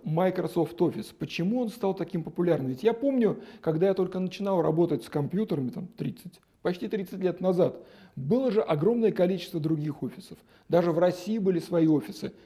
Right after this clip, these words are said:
Лексикон, Слово и Дело. А потом пришёл Microsoft Office и вот всех затоптал. И, в общем-то, даже до сих пор, несмотря на довольно большое количество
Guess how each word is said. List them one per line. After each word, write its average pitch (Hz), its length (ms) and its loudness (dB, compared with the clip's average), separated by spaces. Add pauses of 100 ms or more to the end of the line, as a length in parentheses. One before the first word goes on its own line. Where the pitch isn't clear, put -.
Лексикон, 170 760 0 (220)
Слово 180 440 6
и 160 80 8
Дело. 156 500 2 (240)
А - 80 -2
потом 208 320 2
пришёл 170 360 0
Microsoft 160 680 0
Office 196 340 -2
и 139 40 0
вот 143 180 2
всех 151 280 2
затоптал. 185 760 2 (260)
И, 143 100 -2
в 156 60 2
общем-то, 190 340 -2
даже 165 200 -2
до 156 120 -4
сих - 220 -10
пор, 202 300 -2
несмотря 151 540 -2
на 139 280 -2 (340)
довольно 151 400 2
большое 151 420 2
количество 143 720 -2